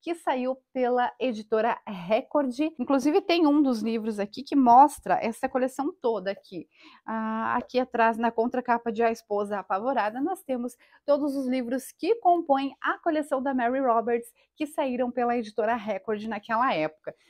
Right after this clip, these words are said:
E aí, você conhece a autora? Você conhece essa coleção? Já leu algum desses livros? Me conta aí nos comentários que eu quero saber.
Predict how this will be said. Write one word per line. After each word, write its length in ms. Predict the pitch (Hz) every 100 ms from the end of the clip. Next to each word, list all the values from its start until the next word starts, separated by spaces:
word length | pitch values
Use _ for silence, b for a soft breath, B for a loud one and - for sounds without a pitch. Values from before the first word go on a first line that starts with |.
| B
E 180 | 349 622
aí, 180 | 226
você 160 | 214 320
conhece 500 | 381 320 240 240 -
a 60 | 190
autora? 480 | 190 254 262 247
Você 160 | 247 349
conhece 460 | 330 277 254 240 233
essa 180 | 226
coleção? 600 | 214 190 170 - 262 254
Já 140 | 233 269
leu 200 | 254 254
algum 220 | 220 233
desses 340 | 214 208 190
livros? 500 | 185 247 233 247 - _
Me 180 | 233 453 -
conta 320 | 330 392 381
aí 120 | 285
nos 200 | 302 339
comentários 520 | 262 330 330 320 311
que 80 | -
eu 80 | -
quero 200 | - 294
saber. 400 | 427 302 247